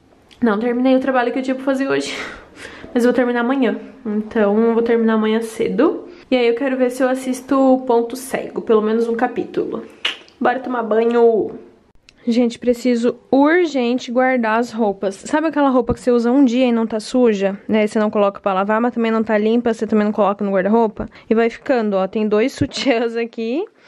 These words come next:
E calça, e camisa, e ali roupa de frio.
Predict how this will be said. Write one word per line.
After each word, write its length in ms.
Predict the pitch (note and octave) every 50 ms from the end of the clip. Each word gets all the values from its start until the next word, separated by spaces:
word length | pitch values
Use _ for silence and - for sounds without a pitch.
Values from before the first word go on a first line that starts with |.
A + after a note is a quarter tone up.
| - - - - - - -
E 260 | A#3+ B3 C4 C4+ B3+ A#3 A#3
calça, 600 | - - G#3+ F#3+ G3 G#3 A#3+ C#4 C#4+ - - B3+
e 60 | A#3+
camisa, 640 | - - A3+ A3+ A3 G#3+ G#3+ A#3 B3+ C4+ C#4 B3 B3
e 80 | A#3 A3+
ali 180 | A3 A3 A3+
roupa 280 | A#3+ A#3+ A3+ A3+ B3 A#3+
de 140 | G#3 A3 G#3+
frio. 580 | - - - G#3+ G3+ G#3 A3 A#3+ C#4 C#4+ C#4+